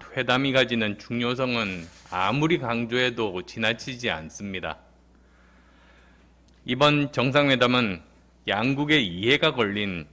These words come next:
수많은 외교, 안보 및 경제 현안들에 대해 줄 것은 주고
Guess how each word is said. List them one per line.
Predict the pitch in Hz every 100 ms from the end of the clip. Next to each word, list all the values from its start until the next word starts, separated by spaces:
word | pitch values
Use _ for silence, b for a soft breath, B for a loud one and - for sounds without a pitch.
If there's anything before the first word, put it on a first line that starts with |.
| _ _
수많은 | - - 131 143 156 165 135
외교, | 95 104 110 123 107 85 - -
안보 | 98 110 120 131
및 | 120 107 - -
경제 | 101 123 139
현안들에 | 139 - 131 147 151 151 123
대해 | 101 92 80 - - B B B B B -
줄 | - 123 123
것은 | 151 147 120
주고 | 120 110 95 80